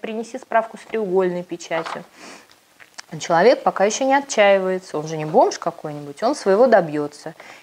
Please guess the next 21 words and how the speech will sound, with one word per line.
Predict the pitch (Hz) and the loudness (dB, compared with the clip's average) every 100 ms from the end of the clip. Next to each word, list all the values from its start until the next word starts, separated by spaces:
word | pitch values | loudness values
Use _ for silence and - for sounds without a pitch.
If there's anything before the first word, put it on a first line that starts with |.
| _ - | _ -8
Вот, | 170 233 220 | 2 2 2
стиснув | - - 208 - 175 170 | -2 -10 -10 -6 -6 -4
зубы, | 202 262 214 180 | 0 2 2 2
вежливо | 190 175 175 170 | 2 0 0 -2
постучавшись, | 170 175 175 175 240 247 254 202 - | -2 -8 -8 0 4 4 2 -6 -10
он | 180 | -12
входит | - 190 180 | -4 -4 -4
в | 170 | -6
очередной | - 180 180 175 170 | -6 -4 -2 -2 -4
кабинет, | 165 160 175 214 233 226 - - - - | -6 -4 -2 2 2 0 -6 -20 -20 -2
зайдя, | 180 185 202 | 2 4 2
начинает | 175 - 170 160 | 0 -2 -6 -4
говорить. | 160 165 170 202 226 226 - - - - _ | -2 2 2 0 -2 -6 -12 -20 -20 -20 _
Поначалу | 175 180 180 196 180 | -4 -2 0 4 4
не | 175 175 | 4 0
очень | 170 175 170 | -4 -8 -12
смело, | - 214 226 220 196 | -6 0 4 4 2
нескладно, | 170 170 - 196 208 220 190 | -2 -6 -4 2 6 6 2
не | 180 175 | -2 -6
поднимая | 180 170 175 170 160 | -8 -10 -8 -6 -6
глаз, | 165 196 214 208 | -2 0 2 0